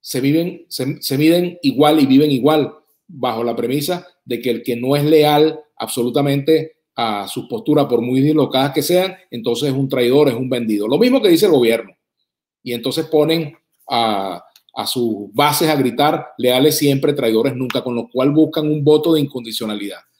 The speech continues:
De esta misma manera reacciona el extremismo. Y entonces por eso es importante que incluso sectores que comparten esa política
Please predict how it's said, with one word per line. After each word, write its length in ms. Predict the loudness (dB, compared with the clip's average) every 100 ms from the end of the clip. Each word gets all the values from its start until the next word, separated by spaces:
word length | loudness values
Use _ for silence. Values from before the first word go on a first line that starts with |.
| 0
De 120 | 0
esta 160 | 2 2
misma 180 | 2
manera 420 | 2 2 4 2 -2 -12 0
reacciona 580 | 2 2 -2 -4 -4 -4
el 120 | -6
extremismo. 560 | -4 -2 0 0 -4 _ _ _ _ -12
Y 80 | -8
entonces 280 | -6 -4
por 160 | 2 2
eso 140 | 2
es 60 | 0
importante 720 | 0 -2 0 0 0 -2 -8 _ _ _ _ _ -4
que 400 | -4 -4 -10 -8
incluso 440 | -6 0 2 2
sectores 840 | 2 0 2 4 4 2 -2 -12 _ _ _ _ _ _ _ -10
que 300 | -10 -10 -8
comparten 560 | -6 -4 -2 -2 -4
esa 180 | -6 -6
política 640 | 0 2 2 0 -6 -16